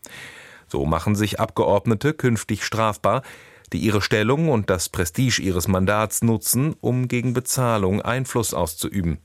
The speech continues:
Ihnen und ihren Auftraggebern droht nun eine Freiheitsstrafe von bis zu drei Jahren. Bislang sah das Strafgesetzbuch nur Strafen vor, wenn Abgeordnete Geld oder andere Vorteile bei der Ausübung ihres Mandats kassierten.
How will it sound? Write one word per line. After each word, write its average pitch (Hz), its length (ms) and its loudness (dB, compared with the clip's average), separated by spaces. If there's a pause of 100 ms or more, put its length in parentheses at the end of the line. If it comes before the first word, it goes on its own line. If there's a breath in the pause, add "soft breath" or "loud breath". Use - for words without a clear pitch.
(580 loud breath)
Ihnen 113 360 2
und 101 360 0
ihren 85 220 -2
Auftraggebern 95 840 0
droht 123 340 0
nun 110 240 2
eine 110 340 0
Freiheitsstrafe 107 960 -2
von 117 300 -2
bis 107 220 -6
zu 107 140 -2
drei 92 280 0
Jahren. 95 540 -2 (800 loud breath)
Bislang 110 480 2
sah 147 300 2
das 135 260 0
Strafgesetzbuch 110 960 -2
nur 123 240 2
Strafen 98 440 -2
vor, 117 320 0 (440 loud breath)
wenn 120 300 2
Abgeordnete 117 680 0
Geld 120 380 2
oder 101 380 2
andere 120 360 2
Vorteile 92 800 0
bei 117 160 0
der 117 180 -2
Ausübung 101 640 0
ihres 95 320 -2
Mandats 95 500 0
kassierten. 82 560 -2